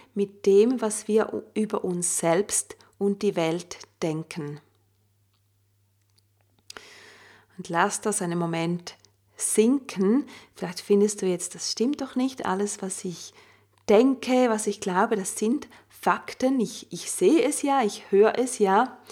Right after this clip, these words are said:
Ja, das, du siehst und du hörst, ich ebenso, alle sehen und hören, äh, nicht alle, aber die meisten zum Glück.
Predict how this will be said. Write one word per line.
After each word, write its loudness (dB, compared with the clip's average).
Ja, 0
das, -4
du -4
siehst -2
und -4
du 0
hörst, 4
ich -4
ebenso, 4
alle -2
sehen 0
und -2
hören, 2
äh, -4
nicht -2
alle, 2
aber -4
die -2
meisten 0
zum -2
Glück. -2